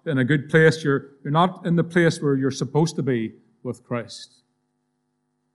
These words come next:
Well, the word to Israel was this, "Shake yourself from the dust and come home to that holy city."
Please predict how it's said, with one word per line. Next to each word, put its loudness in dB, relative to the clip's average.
Well, -2
the 0
word 4
to 2
Israel 0
was -4
this, -12
"Shake 0
yourself 2
from 0
the 0
dust -2
and -6
come -4
home 0
to 0
that -6
holy -2
city." -2